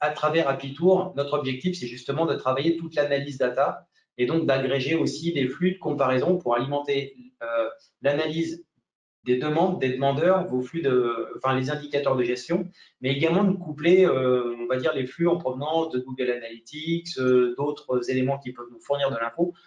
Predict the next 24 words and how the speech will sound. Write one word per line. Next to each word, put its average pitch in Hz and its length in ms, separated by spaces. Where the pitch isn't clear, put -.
pour - 140
comparer 139 460
offre, 160 320
demande 147 380
et 127 60
vous - 220
donner 156 260
finalement 131 300
un 139 80
tableau 135 260
de - 60
lecture 127 340
assez, 143 380
euh, 120 200
assez - 300
enrichi 156 580
de 123 80
vos 120 120
fréquentations 120 680
ou - 60
de 127 40
votre 127 160
activité 127 400
touristique. - 460